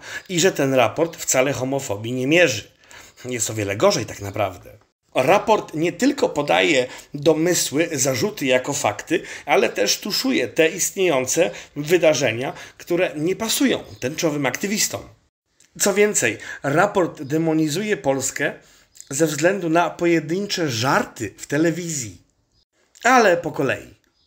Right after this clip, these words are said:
ILGA to przede wszystkim międzynarodowe zgrupowanie aktywistów tęczy. Ci aktywiści, których my znamy z telewizji, ich organizacje, piszą o Polsce raport. I później ich opinie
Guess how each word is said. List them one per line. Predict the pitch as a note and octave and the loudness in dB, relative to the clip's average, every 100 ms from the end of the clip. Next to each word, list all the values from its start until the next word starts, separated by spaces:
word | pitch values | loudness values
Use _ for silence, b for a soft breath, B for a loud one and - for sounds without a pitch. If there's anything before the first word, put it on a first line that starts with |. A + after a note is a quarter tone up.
| _ G#3 | _ 0
ILGA | E3+ A#2+ A#2 C#3 - | 2 2 2 2 0
to | C#3+ | -6
przede | C#3 C#3+ G3 A#3+ | -4 -2 0 0
wszystkim | - A#2+ - D3+ - B B | -2 -6 -4 -6 -6 B B
międzynarodowe | C3+ E3 A3+ E3 D#3+ D#3+ D#3 C3 A2 D3+ E3 | -2 0 -2 -4 0 0 0 0 0 0 -2
zgrupowanie | B2+ E3+ F3 C#3+ A2 A2 C3+ | -2 -4 -4 -2 -2 0 0
aktywistów | C#3 - C3 A2+ - B2+ | 0 -2 -6 -6 -10 -8
tęczy. | - D#3+ B2 - D2 B B B _ B2 B2+ D3 | 0 0 0 -8 -12 B B B _ -18 -18 -10
Ci | C#3+ F#3+ | -2 2
aktywiści, | D#3+ - C#3+ E3+ - | 2 2 -6 -4 -6
których | C3+ D#3+ D3 C3+ | -6 -6 -4 -2
my | F3 | -2
znamy | C#3 C3+ C#3+ | -2 -2 -2
z | C#3 | -2
telewizji, | C#3 C3 C3 A#2 D3 B3 B B B - D#3 | -2 -4 -4 -6 -4 -6 B B B -18 -6
ich | D3 C#3+ | -2 0
organizacje, | C3+ C3 C#3 B2 A#2+ - D3+ - B _ | 2 2 2 2 2 2 -2 -2 B _
piszą | F3 F#3+ G#3 G3 | -6 -2 -2 -2
o | C3+ D3 | -2 -2
Polsce | D3 A2 A#2 - E3 | -2 -4 -4 0 4
raport. | E3+ D#3+ G#2+ G2 - B B - | 4 4 -2 -12 -16 B B -12
I | |
później | C#3+ G3 F3+ E3 C3+ F3+ | -10 -8 -4 -4 -4 -8
ich | F3 - | -12 -8
opinie | D3 - E3 D#3 C3 B2 A2 | -8 -6 -4 0 0 0 0